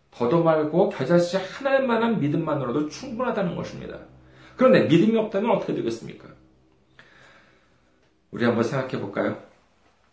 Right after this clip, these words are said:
믿음의 반대말이 뭐가 있을까요? 물론 믿지 않는 것이니까 불신이라고 하는 것, 말도 있겠지만은요. 믿음의 반대말은요, 의심이고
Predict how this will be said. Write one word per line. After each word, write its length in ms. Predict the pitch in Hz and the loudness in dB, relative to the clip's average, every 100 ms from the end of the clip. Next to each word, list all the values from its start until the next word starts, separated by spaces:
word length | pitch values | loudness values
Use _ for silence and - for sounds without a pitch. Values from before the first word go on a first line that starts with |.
| - | -14
믿음의 480 | 107 127 170 202 - | -4 2 4 4 0
반대말이 1000 | - 127 131 120 107 104 - - 98 156 | -6 -6 -6 -6 -6 -8 -14 -12 -6 -4
뭐가 220 | 160 151 | 0 2
있을까요? 500 | - - - 76 - - _ _ _ _ | 0 -4 -10 -10 -12 -18 _ _ _ _
물론 440 | 101 107 120 - - - | -4 0 0 -2 -12 -12
믿지 400 | 98 113 - 123 | -6 -6 -4 -4
않는 260 | 107 101 | -4 -4
것이니까 460 | 92 - 85 90 - | -10 -10 -12 -12 -12
불신이라고 1300 | - 107 104 - 110 85 - _ _ _ - 92 85 | -6 -6 -6 -6 -6 -6 -12 _ _ _ -12 -8 -8
하는 200 | 82 - | -10 -12
것, 160 | - - | -14 -10
말도 240 | 87 87 113 | -8 -4 -4
있겠지만은요. 720 | - 92 - 73 - - - _ _ - - - | -4 -10 -12 -16 -16 -18 -20 _ _ -20 -16 -2
믿음의 400 | 117 127 139 139 | 0 4 2 2
반대말은요, 880 | 117 117 120 110 101 101 107 110 - | -2 -2 -2 -2 -4 -6 -10 -12 -16
의심이고 1400 | - 101 117 117 - 117 90 - _ - 90 87 110 113 | -6 0 2 0 -2 -4 -6 -10 _ -12 -12 -8 -10 -12